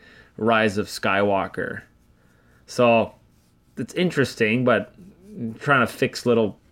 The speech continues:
band-, you know, little band-aids on some of the story plot lines. But, uh, Bad Batch has been amazing, so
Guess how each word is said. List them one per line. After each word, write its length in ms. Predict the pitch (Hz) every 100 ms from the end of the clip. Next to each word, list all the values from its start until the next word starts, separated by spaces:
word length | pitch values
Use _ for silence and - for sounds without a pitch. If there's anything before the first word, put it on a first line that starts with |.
| _ _ _ -
band-, 480 | 131 110 107 117 127
you 80 | 147
know, 120 | 117
little 200 | 123 113
band-aids 500 | 104 101 113 113 104
on 160 | 98
some 220 | 98 113 110
of 80 |
the 80 | 95
story 440 | - 110 104 107 92
plot 420 | - 107 98 95
lines. 380 | 92 95 104 98
But, 300 | 117 107 117
uh, 220 | 117 107
Bad 260 | 120 131
Batch 220 | 117 117 -
has 100 | 98
been 140 | 101
amazing, 560 | 95 92 95 92 90 92
so 380 | - 87 87